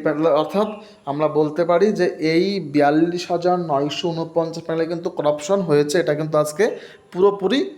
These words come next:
প্রমাণিত হয়ে গেল, ঠিক আছে? নেক্সট কী বলা হয়েছে দেখে নাও। নেক্সট পয়েন্ট আরও গুরুত্বপূর্ণ বন্ধুরা, বলছে দু হাজার ষোলো সালে নিয়োগের রিজার্ভেশন রুল, এটা কিন্তু মানা হয়নি। অর্থাৎ এসসি,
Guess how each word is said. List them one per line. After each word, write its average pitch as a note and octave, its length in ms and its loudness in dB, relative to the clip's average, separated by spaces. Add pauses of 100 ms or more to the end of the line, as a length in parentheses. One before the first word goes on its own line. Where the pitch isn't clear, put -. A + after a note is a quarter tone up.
(240)
প্রমাণিত C#3 380 0 (120)
হয়ে A#2+ 220 -2
গেল, A2+ 140 -4 (840)
ঠিক G3 200 -4
আছে? - 160 -6 (1160)
নেক্সট F#3+ 300 -4
কী - 120 -6
বলা G3 140 4
হয়েছে G3 200 2
দেখে F#3+ 180 -2
নাও। B3 100 -2 (640)
নেক্সট F#3+ 280 -2
পয়েন্ট G3 180 4 (140)
আরও F3 220 4
গুরুত্বপূর্ণ D#3+ 460 -2 (120)
বন্ধুরা, D3+ 280 0 (460)
বলছে D3+ 200 0 (160)
দু D#3 60 -2 (100)
হাজার F3+ 260 4 (120)
ষোলো E3 240 2 (140)
সালে E3+ 240 2 (560)
নিয়োগের F3+ 440 4 (440)
রিজার্ভেশন F3 520 2 (100)
রুল, F#3 180 4 (320)
এটা D#3+ 140 4
কিন্তু F3 240 0
মানা D3+ 260 0
হয়নি। B2 200 -4 (100)
অর্থাৎ F#3+ 240 0 (600)
এসসি, - 500 -4